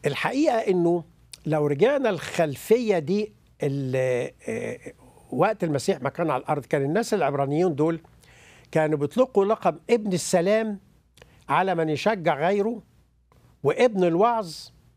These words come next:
أو ابن التشجيع على اللي يوعظ. و-، وعشان كده في ال-، في سفر الأعمال يقول لك: "ويوسف الذي دعي من الرسل برنابا،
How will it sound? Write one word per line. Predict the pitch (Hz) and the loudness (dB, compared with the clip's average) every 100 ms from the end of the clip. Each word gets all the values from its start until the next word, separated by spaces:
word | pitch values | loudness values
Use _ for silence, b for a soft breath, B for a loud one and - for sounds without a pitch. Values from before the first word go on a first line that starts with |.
| _ _ _ _ _ _ _ _ 156 | _ _ _ _ _ _ _ _ -2
أو | 143 208 | 0 0
ابن | 202 196 | 0 0
التشجيع | - 160 123 143 226 247 - _ _ _ _ _ | 0 0 0 -2 0 0 -4 _ _ _ _ _
على | 143 147 | -2 -2
اللي | 147 | 0
يوعظ. | 180 208 233 233 - - _ - _ _ _ _ - | 2 2 0 -4 -10 -20 _ -20 _ _ _ _ -2
و-، | 151 151 147 139 139 - _ _ _ _ - | 0 2 2 0 -2 -6 _ _ _ _ -10
وعشان | 127 143 139 135 - - _ - 127 - 135 | -4 0 0 -2 -4 -12 _ -6 -4 -2 0
كده | 226 226 | 2 2
في | 208 165 | -2 -4
ال-، | 139 131 139 | -4 -8 -10
في | - | -8
سفر | 139 202 - | -2 0 0
الأعمال | - 131 143 190 196 | -4 -2 -2 0 0
يقول | 170 190 | 0 0
لك: | 175 156 | 0 0
"ويوسف | 151 208 247 220 - 160 | 0 0 -2 -2 -4 -2
الذي | 151 202 208 180 160 | 0 2 0 0 0
دعي | 147 220 190 170 | 2 2 2 0
من | 160 | 0
الرسل | 156 165 214 196 160 | 0 0 0 0 2
برنابا، | 170 160 175 196 135 107 | 2 2 2 2 0 -4